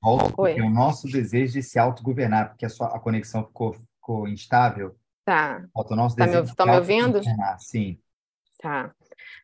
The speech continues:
Speaker 2: Então tá. Então a gente precisa, deve mostrar pros nossos filhos que esse desejo que a gente tem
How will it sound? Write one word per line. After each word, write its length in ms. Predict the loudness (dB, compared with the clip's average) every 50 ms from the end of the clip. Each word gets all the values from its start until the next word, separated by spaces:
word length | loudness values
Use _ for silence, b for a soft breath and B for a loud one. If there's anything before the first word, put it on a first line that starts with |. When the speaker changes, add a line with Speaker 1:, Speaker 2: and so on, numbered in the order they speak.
| B
Speaker 2:
Então 200 | 0 0 0 2
tá. 200 | 2 0 0 0 B B B B B B B -4
Então 220 | -2 0 2 2
a 60 | 4
gente 220 | 4 4 4 2 0
precisa, 400 | -4 -8 -6 -4 -2 -2 -2 -4 _ _ -4
deve 340 | 2 6 6 8 6 6 4
mostrar 320 | 0 -2 -2 -2 -4 -4 -4
pros 180 | -4 -4 -4 -4
nossos 300 | -4 -6 -6 -8 -14 -10
filhos 520 | -6 -2 0 2 2 2 2 0 -2 -6
que 300 | -10 _ -2 0 2 4
esse 300 | 4 4 4 4 2 2
desejo 600 | 4 6 6 6 4 2 4 4 4 2 0 -2
que 120 | -4 -2
a 40 | -4
gente 300 | -2 -2 -6 -8 -10 -10 _
tem 480 | -4 -2 -2 0 -2 -4 -4 -8 -12